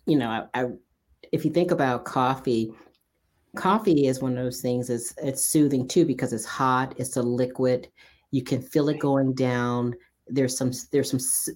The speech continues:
there's some soothingness that's happening while you're drinking it. And then you get the boost of energy from it. But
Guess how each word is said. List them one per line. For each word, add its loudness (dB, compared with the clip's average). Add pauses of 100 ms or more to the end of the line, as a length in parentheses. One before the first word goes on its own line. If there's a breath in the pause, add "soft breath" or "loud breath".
(140)
there's 2
some -2
soothingness 2
that's -10
happening -6 (420 loud breath)
while 0
you're 0
drinking 2
it. -4 (500)
And 4
then 6
you 4
get 0
the 0 (120)
boost 0
of -4
energy 0
from -8
it. -8 (560)
But -2